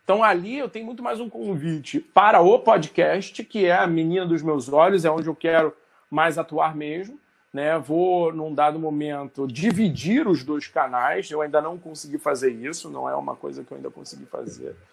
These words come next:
Eu ainda tô querendo distinguir essas linguagens, eu ainda tô muito no podcast. Eu quero, eu quero essa sonoridade do convite à leitura, a ler comigo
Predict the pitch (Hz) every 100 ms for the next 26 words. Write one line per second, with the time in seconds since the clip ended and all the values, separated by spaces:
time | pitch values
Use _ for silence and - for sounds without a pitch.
0 | _ - - 123 131 135 - 135 151 151
1 | 151 151 151 135 170 - 170 147 127 156
2 | 165 143 139 127 131 117 123 139 151 180
3 | 175 _ _ _ 131 135 139 147 135 151
4 | 160 135 - 127 117 - 123 135 - -
5 | _ _ _ _ - 120 - 135 151 147
6 | 135 - 123 - 135 139 131 143 135 131
7 | - 147 151 147 135 156 160 165 180 143
8 | 120 170 190 180 147 127 - _ _ _
9 | - 143 147 135 120 - 139 160 190 233
10 | _ 131 120 123 180 196 - 127 120 120
11 | 156 165